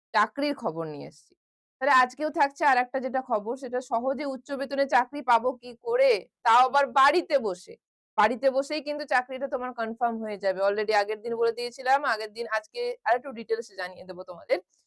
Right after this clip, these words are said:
যারা নতুন, অবশ্যই চ্যানেলটাকে লাইক, শেয়ার, সাবস্ক্রাইব করতে ভুলবে না, কারণ প্রত্যেক দিন সন্ধ্যে সাতটা মানেই কিন্তু স্কিল দুনিয়া চ্যানেল থাকছে তোমাদের জন্য নতুন নতুন জবের আপডেট নিয়ে।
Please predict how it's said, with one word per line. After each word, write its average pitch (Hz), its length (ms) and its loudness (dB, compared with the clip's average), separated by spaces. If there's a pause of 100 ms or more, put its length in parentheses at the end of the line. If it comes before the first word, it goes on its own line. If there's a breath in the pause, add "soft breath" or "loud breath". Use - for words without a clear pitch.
(1160)
যারা 254 140 6
নতুন, 285 320 4
অবশ্যই 302 340 2
চ্যানেলটাকে 294 340 2
লাইক, 262 260 2
শেয়ার, 285 180 -2
সাবস্ক্রাইব 269 420 -2
করতে 269 220 -8
ভুলবে 262 260 0
না, 262 100 0
কারণ 247 220 2
প্রত্যেক 285 360 -6
দিন 285 200 -6
সন্ধ্যে 240 280 -8
সাতটা 247 360 -2
মানেই 233 320 -4
কিন্তু 247 440 -10
স্কিল 294 340 -6
দুনিয়া 269 280 -4
চ্যানেল 233 300 -4
থাকছে 226 300 -6
তোমাদের 220 420 -2
জন্য 208 300 -4
নতুন 240 640 -6
নতুন 226 380 -8
জবের 175 360 0
আপডেট 165 360 -2
নিয়ে। 202 260 -4